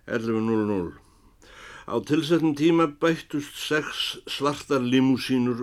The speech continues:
við Imperial hins látna sem fyrir var. Út úr þessum viðhafnarmiklum fulltrúavögnum stigu nokkrir svartklæddir menn. Syrgjendafjöldinn var að vísu ekki stór, en hátíðlegur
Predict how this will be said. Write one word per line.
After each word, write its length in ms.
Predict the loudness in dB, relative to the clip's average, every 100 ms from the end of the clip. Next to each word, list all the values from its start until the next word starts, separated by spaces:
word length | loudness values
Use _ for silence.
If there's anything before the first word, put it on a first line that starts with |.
| 0
við 240 | 0 -2
Imperial 640 | -6 -4 -2 0 2 0 -2 -8
hins 240 | -10 -8 -6
látna 460 | -8 -8 -12 -12 _ _ _ -20
sem 160 | -14 -10
fyrir 320 | -8 -8 -8
var. 100 | -16 _ _ _ _ _ _ _ _ _ _ _ _ _ _ _ -20 -20 -20 -20 -18
Út 160 | -8 -4
úr 80 | 0
þessum 240 | 0 0
viðhafnarmiklum 960 | 2 2 2 -2 0 -2 -2 -2 -4 -8
fulltrúavögnum 800 | -10 -10 -2 2 4 2 -2 -6
stigu 320 | 0 0 2
nokkrir 240 | -2 -6 -8
svartklæddir 600 | -8 -10 -12 -10 -10 -8 -12
menn. 220 | -12 -18 -20 -20 _ _ _ _ _ _ _ -20 -20 -20 -20 _ _ _ _ -8
Syrgjendafjöldinn 960 | 0 2 4 4 4 8 6 6 2
var 160 | 4 4
að 80 | 2
vísu 220 | 0 -4
ekki 380 | -4 -8 -12 -14
stór, 380 | -6 -4 -4 -6 -20 _ _ _ _ -20 -16 -8
en 140 | -4
hátíðlegur 640 | 0 -2 -4 -12 -12 -16